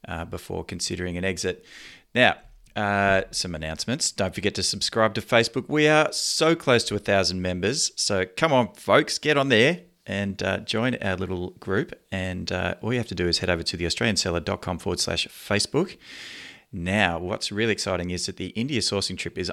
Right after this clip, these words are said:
only about three and a half months away. And, uh, it starts on April the thirteenth and goes through to the twentieth of twenty twenty.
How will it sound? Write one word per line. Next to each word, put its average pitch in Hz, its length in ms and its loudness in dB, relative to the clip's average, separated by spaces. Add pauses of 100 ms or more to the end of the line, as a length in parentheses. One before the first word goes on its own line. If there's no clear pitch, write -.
only 139 260 -4
about 90 320 -2
three 117 300 -4
and 110 80 -2
a - 20 -4
half 92 180 -4
months 90 240 -4
away. 87 440 0 (360)
And, 87 380 -4
uh, 85 220 -2
it 87 80 -8
starts - 360 0
on 95 220 -4
April 113 480 -2
the 85 320 -4 (240)
thirteenth 120 640 0 (120)
and 87 220 -4
goes 87 240 -2
through 123 160 -2
to 98 80 0
the 85 80 -2
twentieth 143 720 -4
of - 140 -6
twenty 110 280 0
twenty. 156 500 0